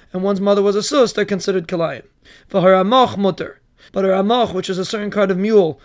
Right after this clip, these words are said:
that all of them, the mother is a sus, you're allowed to put them together.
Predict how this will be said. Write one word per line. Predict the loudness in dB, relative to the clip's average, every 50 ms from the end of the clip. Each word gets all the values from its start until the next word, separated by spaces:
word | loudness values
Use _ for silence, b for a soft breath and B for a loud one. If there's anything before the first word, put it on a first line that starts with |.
| b b
that | b -6 -4
all | 0 2 4 4 4
of | 4
them, | 4 0 0 -2
the | -2
mother | 0 2 2 2 2 0
is | 0 0
a | -4 -4
sus, | 0 6 6 6 6 6 0 -4 -10 b b b b
you're | 2 4
allowed | 6 6 6 6
to |
put | 4 0 -6 -8
them | -8 -6
together. | -6 -6 -6 -6 -6 -8 -10 -18